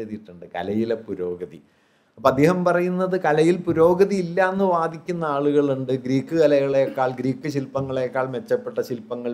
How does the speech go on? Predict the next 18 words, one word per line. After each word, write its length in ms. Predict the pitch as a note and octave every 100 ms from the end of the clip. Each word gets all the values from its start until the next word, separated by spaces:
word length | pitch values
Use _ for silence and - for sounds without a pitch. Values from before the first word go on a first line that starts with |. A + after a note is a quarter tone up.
| A2+
പിന്നെ 200 | A#2 A#2+
ഉണ്ടായിട്ടില്ല, 580 | A2+ A2 A2 A2 A#2 G#2+ A2 A2 - _ _ _
സോഫോക്ലീസിനേക്കാൾ 1000 | A#2+ A#2 C#3+ C#3+ D3 C#3 C#3 C#3 C#3 C3+ C#3
വലിയൊരു 340 | B2+ C3 C3 C3
നാടകകൃത്ത് 560 | A2+ A2+ C3+ C3+ B2 C3+ B2
പിന്നെ 220 | A2+ A2+
ഉണ്ടായിട്ടില്ല, 600 | A2 A2 G#2+ A2 A2 G2+ G#2 G2+ _ _ _
ഹോമറേക്കാൾ 580 | A2+ B2 C3+ C#3 C#3 C3+ C3+
വലിയൊരു 340 | B2+ B2+ B2+ A#2+
കവി 240 | A2 G#2 C3 C#3+
ഉണ്ടായിട്ടില്ല, 580 | A2+ A2+ A2 G#2+ G#2+ G#2 G#2+ -
അതുകൊണ്ട് 340 | C#3 D#3+ D#3+ E3
കല 180 | - C#3 D3+
പുരോഗമിക്കുന്നില്ല 920 | C#3+ C3+ D3 D#3 D#3+ - D#3 C#3+ C3 D3 D#3 D3+ C#3+
എന്ന്, 280 | C3+ C#3+ D3 D3+ D3+ _ _ B2+
ആ, 100 | B2+
ധാരാളം 520 | A#2 B2+ D3 D#3+ D#3+
പേർ 140 | D#3